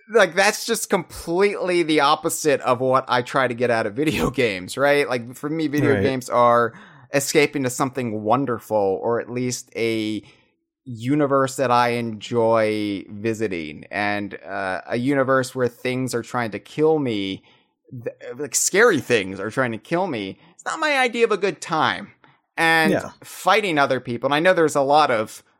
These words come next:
Speaker 1: fighting other people in Sea of Thieves, but generally the core conceit, especially when you're on a galleon crew, is, "Hey,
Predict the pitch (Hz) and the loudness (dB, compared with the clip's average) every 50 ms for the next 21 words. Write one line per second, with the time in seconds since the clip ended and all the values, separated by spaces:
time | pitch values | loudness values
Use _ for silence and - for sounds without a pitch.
0 | _ _ - - 147 139 131 117 110 110 110 104 107 - - 110 107 - 101 101 | _ _ -4 0 0 2 2 0 0 -2 -2 -2 -2 -4 -6 -8 -8 -4 -2 -2
1 | 98 98 95 - - 117 113 98 90 - - - 185 165 113 95 95 - - - | 0 -2 -2 -6 -8 -8 -6 -6 -6 -8 -6 -4 -2 -2 -2 -4 -6 -8 -6 -4
2 | 107 98 95 101 117 123 120 156 160 165 175 160 143 131 120 113 110 110 101 104 | -4 -4 -4 -6 -12 -4 2 4 4 4 4 2 0 0 0 0 -2 -2 -4 -6
3 | 107 - - 127 120 - - 107 - - - 147 117 107 - - 127 113 - 120 | -8 -6 -4 -4 -4 -4 -6 -12 -12 -8 -8 -8 -8 -8 -8 -6 -6 -6 -6 -8
4 | 113 113 110 107 107 104 98 98 95 104 123 139 147 127 107 98 - - 110 101 | -8 -8 -6 -6 -6 -6 -6 -6 -4 0 2 2 2 0 -4 -8 -8 -6 -6 -4
5 | 90 92 - 160 151 139 113 98 - | -4 -4 0 2 2 2 2 0 -4